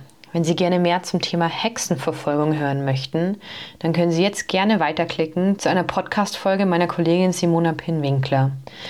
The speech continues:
Sie hat sich bereits für die vergangene Staffel unseres Podcasts im Schloss Mosham im Lungau umgesehen. Dort wurden all die Hexen und Zauberer gefoltert und verurteilt, von denen wir heute wiederum gesprochen haben.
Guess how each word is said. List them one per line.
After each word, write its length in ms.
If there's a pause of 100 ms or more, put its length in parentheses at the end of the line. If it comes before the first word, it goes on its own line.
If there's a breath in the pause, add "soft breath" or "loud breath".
(300 loud breath)
Sie 120
hat 100
sich 100
bereits 280
für 80
die 60
vergangene 460
Staffel 400
unseres 340
Podcasts 760
im 140
Schloss 320
Mosham 560
im 160
Lungau 340
umgesehen. 680 (600 loud breath)
Dort 220
wurden 460
all 180
die 80
Hexen 440
und 140
Zauberer 460
gefoltert 580
und 100
verurteilt, 720
von 120
denen 300
wir 160
heute 260
wiederum 340
gesprochen 560
haben. 280